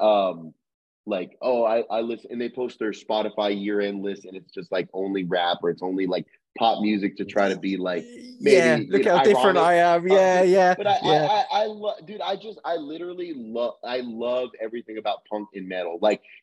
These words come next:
Speaker 1: if I'm out drinking, I'm playing fucking, it, I mean, it may not even be, necessarily be, like, death metal or thrash. Like, I, if I'm out drinking, I want Judas Priest on,
Speaker 2: Yes.
Speaker 1: or Van Halen on,
Speaker 2: Yeah,
Speaker 1: or Z Z
Speaker 2: yeah,
Speaker 1: Top
Speaker 2: man.
Speaker 1: on,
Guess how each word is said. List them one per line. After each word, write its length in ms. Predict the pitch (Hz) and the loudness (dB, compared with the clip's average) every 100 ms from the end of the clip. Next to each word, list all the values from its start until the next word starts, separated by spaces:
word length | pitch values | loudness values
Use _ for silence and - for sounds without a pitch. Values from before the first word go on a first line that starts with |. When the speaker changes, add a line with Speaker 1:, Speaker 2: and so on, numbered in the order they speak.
| - | -2
Speaker 1:
if 160 | 110 | 0
I'm 160 | 127 139 | 2 2
out 220 | 139 120 | 0 0
drinking, 360 | 120 135 147 143 | 0 -2 -2 -6
I'm 180 | 113 117 | -4 -6
playing 480 | - 120 120 117 107 - | -6 -4 -2 -2 -6 -2
fucking, 540 | 110 - 98 92 82 _ _ _ _ | -4 -2 -8 -8 -12 _ _ _ _
it, 240 | 131 135 139 | 4 4 4
I 40 | |
mean, 140 | 147 151 | 0 -2
it 60 | |
may 140 | 165 180 | -2 0
not 160 | 170 | 0
even 200 | 156 160 | 0 -2
be, 100 | 139 135 | -8 -4
necessarily 460 | 139 135 131 123 | -4 0 -2 -2
be, 140 | 117 117 | -4 -4
like, 280 | 110 95 - _ _ _ | -4 -4 -10 _ _ _
death 280 | 127 139 - | 0 0 -2
metal 300 | 135 139 143 | -2 0 2
or 240 | 143 123 104 | 4 2 0
thrash. 460 | - 113 113 117 | -4 -2 -2 -4
Like, 180 | 135 120 120 | -4 -2 0
I, 120 | 135 101 110 _ _ - | -2 -4 -14 _ _ -12
if 120 | 123 | -6
I'm 140 | 156 165 | -4 -2
out 140 | 151 | -2
drinking, 340 | 139 156 151 147 | -2 -6 -4 -4
I 120 | 123 | -2
want 340 | 131 127 107 101 | -2 -4 -6 -8
Judas 240 | 123 120 - | -8 -8 -10
Priest 260 | 123 113 120 | -10 -8 -6
on, 300 | 117 117 113 _ _ _ | -6 -6 -8 _ _ _
Speaker 2:
Yes. 220 | 135 143 | 0 2
Speaker 1:
or 180 | - - | 0 0
Van 260 | 120 127 | 2 2
Halen 380 | 123 123 120 120 | 2 0 0 0
on, 300 | 120 120 120 | 0 0 0
Speaker 2:
Yeah, 320 | 156 156 165 | 2 4 4
Speaker 1:
or 80 | 156 | 4
Z 40 | 147 | 4
Z 40 | |
Speaker 2:
yeah, 200 | 143 139 | 4 2
Speaker 1:
Top 40 | |
Speaker 2:
man. 260 | 131 113 117 | 2 0 0
Speaker 1:
on, 360 | 117 117 117 | 0 -2 -4